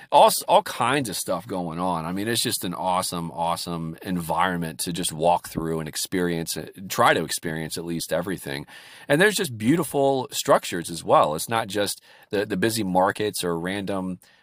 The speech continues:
uh, areas to explore. Just, there is also these beautiful mosques and temples and all kinds of different things that are in place. I mean, it's just an absolutely gorgeous, uh, visual treat,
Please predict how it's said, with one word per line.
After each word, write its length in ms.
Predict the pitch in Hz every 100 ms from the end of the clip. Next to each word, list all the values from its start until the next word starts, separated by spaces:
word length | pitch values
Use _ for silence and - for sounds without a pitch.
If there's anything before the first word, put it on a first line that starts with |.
| _
uh, 240 | - 87 73
areas 460 | 95 110 107 104 -
to 140 | 104
explore. 540 | 98 - 104 104 104 95
Just, 280 | 95 - _ _ _ _
there 180 | 110 120
is 300 | 113 107 98
also 480 | - 110 117 117 110
these 320 | 104 101 90
beautiful 400 | 90 107 107 95
mosques 720 | 85 82 90 107 - - - -
and 180 | 82 -
temples 640 | 139 127 127 117 113 101
and 100 | 95
all 120 | 113
kinds 340 | - 107 110
of 60 | 98
different 260 | 98 101 92
things 320 | 101 101 95
that 100 | 92
are 120 | 92
in 100 | 90
place. 420 | - 92 92 - - - -
I 80 | 113
mean, 100 | 117
it's 140 | 117 -
just 160 | -
an 80 | 117
absolutely 680 | 92 101 92 92 90 90 87
gorgeous, 540 | 82 87 85 85 - - _ _ -
uh, 120 | 92
visual 600 | 87 90 143 135 127 117
treat, 600 | - - 113 101 -